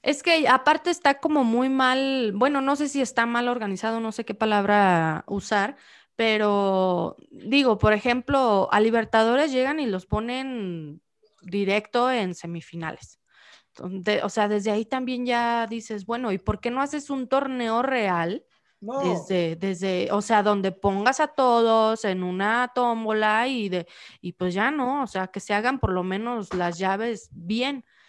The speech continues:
Speaker 1: O sea, siento que desde ahí ya está un poquito mal.
Speaker 2: No, pero tiene un porqué. Recuerda que antes de este torneo existía la Copa Intercontinental, que enfrentaba en Japón, durante muchos años fue en Japón,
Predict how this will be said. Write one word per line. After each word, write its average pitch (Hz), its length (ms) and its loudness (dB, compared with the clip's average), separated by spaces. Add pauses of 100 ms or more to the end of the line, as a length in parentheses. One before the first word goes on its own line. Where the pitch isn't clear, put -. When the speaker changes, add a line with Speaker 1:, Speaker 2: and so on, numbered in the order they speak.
(220)
Speaker 1:
O 190 80 -10
sea, 214 140 -2
siento 311 400 -4
que 302 80 0
desde 233 320 2
ahí 269 260 2
ya 285 120 2
está 277 220 -2
un 277 120 -2
poquito 254 340 -4
mal. 185 300 -4 (800)
Speaker 2:
No, 262 120 -2
pero 247 140 0
tiene 269 160 -4
un 262 60 -10
porqué. - 580 2
Recuerda 247 440 2
que 254 80 2
antes 254 260 0
de 240 60 -8
este 240 140 -14
torneo 214 420 0
existía 208 360 -2
la 202 180 4
Copa 208 320 -2
Intercontinental, 175 1040 -2 (380)
que 175 100 -2
enfrentaba 208 640 4
en 165 120 -6
Japón, 202 500 0 (320)
durante 160 260 -10
muchos 185 280 -8
años 202 200 -4
fue 196 100 2
en 190 40 -4
Japón, 196 480 -2